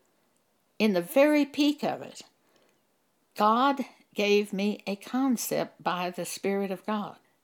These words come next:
And the concept was, sell all of your old sound equipment, everything that you're not using and want to sell, sell it.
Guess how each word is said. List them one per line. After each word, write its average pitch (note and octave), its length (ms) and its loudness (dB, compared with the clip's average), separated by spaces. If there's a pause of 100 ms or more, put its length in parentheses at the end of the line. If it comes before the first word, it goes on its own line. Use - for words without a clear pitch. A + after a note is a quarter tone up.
(920)
And F3+ 160 0
the F3 60 0
concept C#4 720 0
was, C3 540 -6 (1300)
sell B3 880 2 (300)
all C4 380 4
of F#3 140 0
your D#3+ 300 2
old A3+ 380 -2
sound G3 500 -4
equipment, - 540 -8 (120)
everything A#3+ 600 0
that D#3+ 220 -6
you're A3 160 0
not B3 300 0
using D3 480 -2
and C3 160 -4
want A3 240 2
to G#3 100 0
sell, C3+ 540 -6 (380)
sell F3+ 440 0
it. - 120 -14